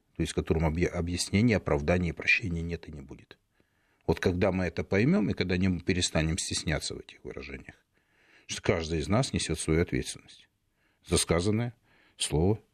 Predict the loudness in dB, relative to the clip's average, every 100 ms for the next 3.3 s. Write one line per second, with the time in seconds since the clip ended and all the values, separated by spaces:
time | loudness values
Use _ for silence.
0 | _ -2 0 -6 -10 _ -18 -8 -6 -4
1 | 0 0 0 -2 -12 -18 -20 -20 -20 -20
2 | _ 0 4 4 4 2 2 2 2 2
3 | 0 -2